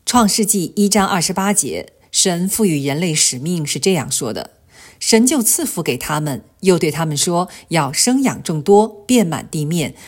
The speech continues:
治理这地，也要管理海里的鱼、空中的鸟和地上的各样行动的活物。”所以神的赐福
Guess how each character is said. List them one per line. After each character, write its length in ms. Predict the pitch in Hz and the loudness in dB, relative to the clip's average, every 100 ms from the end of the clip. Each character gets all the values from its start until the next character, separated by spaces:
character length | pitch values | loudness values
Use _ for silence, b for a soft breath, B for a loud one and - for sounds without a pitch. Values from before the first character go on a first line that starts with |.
| B | B
治 160 | - 339 | -2 2
理 180 | 233 135 | 2 2
这 180 | - 185 | 0 2
地， 360 | 240 175 - _ | 2 0 -4 _
也 140 | - 160 | -2 0
要 180 | 147 | 0
管 260 | 139 147 165 | 0 0 0
理 280 | 170 135 131 B | 0 -2 -6 B
海 240 | - - 156 | -4 0 0
里 160 | 165 | 0
的 100 | 135 | -4
鱼、 400 | 139 131 127 147 | -4 -2 -2 -2
空 300 | 330 - 254 | -4 0 2
中 160 | 254 311 | 4 2
的 80 | 226 | 2
鸟 320 | 143 110 - | 0 -4 -8
和 220 | - 156 | -6 -4
地 200 | 151 196 | -2 -2
上 300 | 139 185 147 | 0 0 -2
的 220 | 135 120 B B | -2 -4 B B
各 220 | - 277 165 | 0 2 4
样 280 | 170 143 | 2 0
行 360 | 175 - 143 143 | 0 -2 -2 -4
动 160 | 262 226 | 0 0
的 80 | |
活 180 | 143 - | 0 -4
物。” 240 | 110 135 - _ _ _ _ B B B - | -4 -6 -10 _ _ _ _ B B B -2
所 180 | - 320 | 0 2
以 140 | 294 | 2
神 260 | 175 - 190 | 2 0 0
的 80 | 240 | 0
赐 260 | - 294 | 0 -2
福 460 | 240 - 135 151 | -4 -4 -4 -4